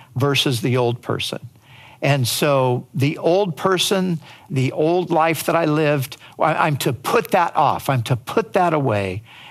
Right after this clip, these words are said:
And now I'm to put on the new person. So I've just titled the message, The Old and the New Self,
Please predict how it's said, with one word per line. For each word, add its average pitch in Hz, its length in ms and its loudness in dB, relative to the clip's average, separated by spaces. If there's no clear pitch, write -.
And 127 220 2
now 156 280 2
I'm 143 180 0
to - 140 -6
put - 320 -4
on 123 640 2
the 127 220 0
new 131 560 2
person. 123 580 -2
So 135 460 0
I've 147 240 0
just 147 220 -2
titled 135 340 0
the 120 80 0
message, 120 460 0
The 123 180 0
Old 143 500 0
and 127 480 0
the 120 100 0
New 110 480 -2
Self, - 760 -6